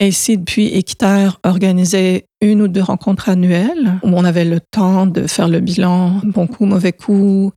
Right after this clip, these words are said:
et puis où on a commencé petit à petit à faire des échanges sur des aspects techniques ou à inviter des gens qui présentaient des sujets aussi en lien avec la production. C'est tout ça qui a contribué à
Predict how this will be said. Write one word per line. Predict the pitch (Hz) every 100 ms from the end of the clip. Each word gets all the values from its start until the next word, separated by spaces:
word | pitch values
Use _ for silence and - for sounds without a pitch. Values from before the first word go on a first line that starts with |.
| _
et | 185
puis | - 196
où | 185
on |
a | 175
commencé | - - 202 180 170 -
petit | 196 - -
à | 175
petit | - - 196
à |
faire | 175 180
des | 180 170 170
échanges | - 175 180
sur | - 175
des | 165 165
aspects | 165 - 160
techniques | 185 - 208 214 - - - _ _ _ -
ou | 202
à | 175
inviter | 170 - - 196 180
des | 208 175
gens | 160 170
qui | -
présentaient | - 175 175 170 -
des | 160 185
sujets | - 208 180 196
aussi | 185 - 233 311 - _
en | -
lien | 175 175 180
avec | 175 -
la | 175
production. | - - 262 - 208 269 _ _ _ _ -
C'est | 196 - 208
tout | 202
ça | - 233
qui | 202
a |
contribué | 180 190 175 - 180 175 190 196
à | 180 170